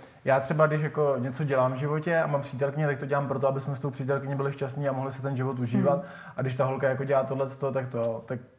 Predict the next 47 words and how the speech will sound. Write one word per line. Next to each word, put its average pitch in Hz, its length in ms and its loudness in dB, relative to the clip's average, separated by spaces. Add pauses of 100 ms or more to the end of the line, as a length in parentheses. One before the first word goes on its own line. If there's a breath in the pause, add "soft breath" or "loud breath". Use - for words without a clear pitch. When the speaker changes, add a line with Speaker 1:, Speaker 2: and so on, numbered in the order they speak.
(260)
Speaker 1:
mi 135 100 -4
to, 131 160 0
Speaker 2:
To 135 100 0
se 220 100 0
Speaker 1:
eh, 151 40 6
to 156 40 4
Speaker 2:
nesejde, 170 180 4
Speaker 1:
nedává 170 220 8
Speaker 2:
to 165 60 6
Speaker 1:
smysl 160 220 -2
Speaker 2:
se 135 60 -2
Speaker 1:
vůbec, 117 140 0
Speaker 2:
neslučuje. 123 260 -2
Speaker 1:
no. 131 100 4
A 139 100 4
já 151 80 6
si 151 100 0
myslím, 165 180 0
že 160 60 4
já 170 100 8
bych, 160 140 2 (520 loud breath)
já 139 160 4
to 160 100 0
teď 170 120 0 (140)
můžu 156 280 2
říct, 139 300 -4
že 151 80 -2
já 139 140 4
by, 139 100 -4 (380)
že 131 140 -4
bych 139 120 -2
se 160 120 0
s 151 80 -2
tou 156 240 4
kou 151 280 2
holkou 147 280 4
ani 147 140 6
stejně 160 220 0
nedal 156 220 4
dohromady, 147 340 2
protože 113 220 -2
já 123 80 4
si 127 120 -2
myslím, 131 160 -4
že 135 80 -2
ty 131 100 -2
lidi, 135 340 -2